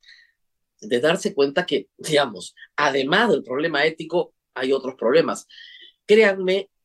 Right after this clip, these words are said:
que por menos, <laughs> por mucho menos, sacaron a Lady Camones, ¿ah? A Lady Camones la sacaron por participar en una reunión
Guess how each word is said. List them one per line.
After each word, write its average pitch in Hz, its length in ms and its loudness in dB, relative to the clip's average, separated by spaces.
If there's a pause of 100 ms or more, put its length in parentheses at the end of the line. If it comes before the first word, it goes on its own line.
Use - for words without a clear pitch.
(460)
que 151 180 -2
por 123 480 -2
menos, 131 1120 0 (120)
<laughs> - 840 -4
por 143 380 2
mucho 180 640 4
menos, 120 680 0 (300)
sacaron 123 480 0
a 113 40 0
Lady 127 260 2
Camones, 110 520 -2
¿ah? - 180 -8 (1000)
A - 80 -6
Lady 170 240 4
Camones 160 320 2
la 190 100 0
sacaron 175 640 0 (360)
por 135 180 2
participar 135 580 0
en 185 140 4
una 214 140 6
reunión 175 720 4